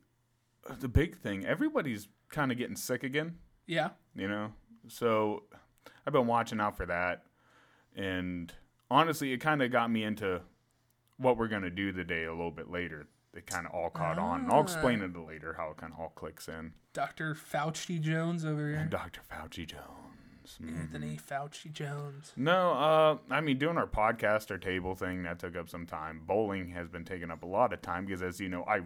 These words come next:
Speaker 1: run our league.
Speaker 2: Yeah.
Speaker 1: So that's always a
Speaker 2: Part of
Speaker 1: bitch.
Speaker 2: it, yeah.
Speaker 1: Yeah. Uh,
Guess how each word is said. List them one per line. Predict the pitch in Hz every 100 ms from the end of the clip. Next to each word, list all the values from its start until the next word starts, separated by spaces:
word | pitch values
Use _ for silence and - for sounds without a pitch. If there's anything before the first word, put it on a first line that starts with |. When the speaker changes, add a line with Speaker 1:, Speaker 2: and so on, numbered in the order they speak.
| 78
Speaker 1:
run | 95 156 117 87 92 90
our | 85
league. | 76 71 76 - _
Speaker 2:
Yeah. | 175 156 214 _ _ - - -
Speaker 1:
So | - 82
that's | 110 120
always | 95 80 80
a | 80
Speaker 2:
Part | 175 160
of |
Speaker 1:
bitch. | 147
Speaker 2:
it, |
yeah. | 151 156 170 _
Speaker 1:
Yeah. | - 87 87 82 - _ _ - - - - _ -
Uh, | 101 87